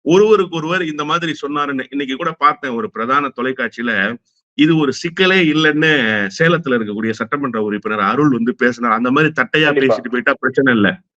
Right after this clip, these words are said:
Speaker 1: தட்டையா பேசிட்டீங்கன்னா பிரச்சனை இல்ல. "இல்ல, இல்ல,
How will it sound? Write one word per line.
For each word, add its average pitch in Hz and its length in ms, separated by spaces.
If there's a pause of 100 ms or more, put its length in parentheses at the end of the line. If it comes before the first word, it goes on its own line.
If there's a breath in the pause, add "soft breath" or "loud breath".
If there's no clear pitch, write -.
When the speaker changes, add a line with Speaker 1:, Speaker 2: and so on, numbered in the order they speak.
(380)
Speaker 1:
தட்டையா 170 340
பேசிட்டீங்கன்னா 147 640
பிரச்சனை 139 340
இல்ல. 117 140
"இல்ல, 120 280
இல்ல, 151 200